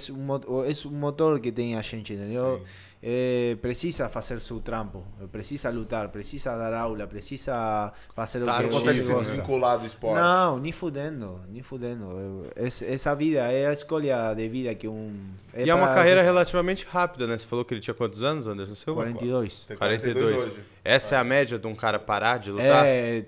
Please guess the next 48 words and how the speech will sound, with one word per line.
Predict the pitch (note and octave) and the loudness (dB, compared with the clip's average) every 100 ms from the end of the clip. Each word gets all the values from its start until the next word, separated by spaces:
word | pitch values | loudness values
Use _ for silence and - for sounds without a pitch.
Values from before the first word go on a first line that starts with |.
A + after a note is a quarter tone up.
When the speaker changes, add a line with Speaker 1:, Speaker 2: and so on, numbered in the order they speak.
| A2 | -8
Speaker 1:
entre | A#2+ A#2 A#2 | -8 -4 -4
trinta | A#2 A#2 | -4 -4
e | A#2+ | -4
cinco | - D#3+ D3+ | -4 -4 -4
e | |
quarenta, | B2+ A#2+ C#3 D3+ C#3+ B2+ A2+ G#2 G2 - - | 0 0 0 -2 0 0 0 -2 -6 -14 -20
já | - A2 G#2+ | -8 -4 -2
a | |
maioria | G#2 G2+ G2 A2 A2 | -4 -6 -6 -6 -8
se, | - F#2 | -10 -14
já | F#2+ | -14
se | G2 | -12
vão | F#2+ G2 | -10 -10
aposentando. | F#2 F#2+ G2+ F#2 F#2 F2 - - | -12 -14 -14 -12 -14 -14 -16 -10
Speaker 3:
Uma | G2 | -6
carreira | A2 B2+ F3 | 0 2 2
rápida, | G3 G3+ F#3+ D3+ C3+ | 4 2 2 -2 -2
né, | C3 A#2+ | 0 -2
Speaker 1:
É, | C#3 | 0
Speaker 3:
Pepe? | F#2+ | 0
Speaker 1:
por | A#2+ D#3 | 0 -2
isso. | E3 F#2+ F#2+ - F#2+ | -2 -4 -14 -16 -12
Speaker 3:
Na | F2+ | -8
moral, | F#2 F#2+ F#2 | -6 -4 -6
fala | - F#2+ | -4 -4
aí. | F2 F2+ | -6 -8
Speaker 1:
É. | F#2+ | -8
Speaker 3:
Pensar | G2 F2+ G#2 | -8 -2 -4
que | G2+ | -4
você | G2+ G2+ | -8 -6
Speaker 2:
Mano, | A2+ G#2 G2+ | -2 -2 -2
é | |
porque | G2+ A2 A#2+ G#2+ - | -6 -10 -10 -10 -12
é, | - A2 - | -2 -2 -2
é, | A2+ A2 | -6 -4
é, | G#2+ | -2
o | G#2 | -4
que, | G2+ G#2 - | -4 -12 -8
é | G#2+ | -8
o | A2 | -8
que | |
a | A2 | -10
gente | - | -8
falou, | C3 A#2 | -4 -4
uma | A2 | -4
carreira | A2 A#2 D3 | -2 -2 -2
perigosa, | E3 D3+ A#2+ A#2+ A2 G2+ A2 | -2 -4 0 4 4 2 -2
né? | G#2+ G2+ | -2 -6